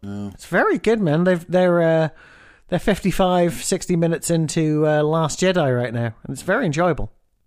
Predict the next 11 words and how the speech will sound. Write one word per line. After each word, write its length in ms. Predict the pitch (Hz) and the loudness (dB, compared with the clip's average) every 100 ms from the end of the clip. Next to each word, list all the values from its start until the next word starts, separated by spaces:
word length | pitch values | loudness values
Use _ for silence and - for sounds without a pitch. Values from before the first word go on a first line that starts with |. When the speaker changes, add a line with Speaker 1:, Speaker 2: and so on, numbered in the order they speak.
| _ _ _ _ _ _ - | _ _ _ _ _ _ -20
Speaker 1:
Oh. 400 | 101 101 98 95 _ _ _ - | -18 -14 -14 -14 _ _ _ -20
I 40 | - | -10
think 100 | 151 | -4
you 60 | 120 | -2
mentioned 300 | 107 104 90 | -2 -4 -8
it 60 | |
before, 220 | 87 113 | -2 0
and 80 | 101 | 2
I 80 | 101 | 2
always, 320 | 113 107 - | 2 0 -4
uh, 140 | 107 | -8